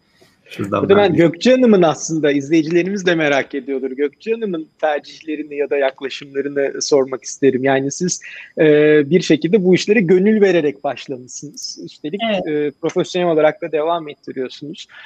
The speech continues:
Speaker 2: Hani nedir size en çok kripto paralarla ilgili cezbeden şey, favori projeleriniz var mı? Hep bize soruluyor, fırsat bu, şimdi ben de size sorayım. <laughs> Böylece ha-, halimizi de anlayın. <laughs>
Speaker 3: Hı hı.
Speaker 2: E,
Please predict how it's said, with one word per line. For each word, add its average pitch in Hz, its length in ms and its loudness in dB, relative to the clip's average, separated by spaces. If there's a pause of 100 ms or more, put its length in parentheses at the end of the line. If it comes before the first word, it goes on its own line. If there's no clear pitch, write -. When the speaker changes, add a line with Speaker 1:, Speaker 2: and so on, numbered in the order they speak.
(160)
Speaker 2:
Hani 165 300 2
nedir 254 280 2
size 175 300 -2
en 160 180 2
çok - 380 -2
kripto 156 340 -2
paralarla 147 480 2
ilgili 135 340 -4
cezbeden 135 640 0
şey, 139 300 0
favori 160 480 2
projeleriniz 165 680 2
var 175 180 4
mı? 147 120 -4
Hep 190 220 -6
bize 202 220 2
soruluyor, 190 520 2
fırsat 208 360 0 (120)
bu, 262 60 2
şimdi 339 320 -2
ben 190 180 4
de 208 100 4
size 208 260 0
sorayım. 185 400 -4 (760)
<laughs> - 720 -6
Böylece 196 300 0
ha-, 208 180 0
halimizi 196 580 -4
de 196 40 -6
anlayın. 196 500 -8
<laughs> - 60 -20 (540)
Speaker 3:
Hı 226 260 -2
hı. 269 240 -10
Speaker 2:
E, 180 240 -8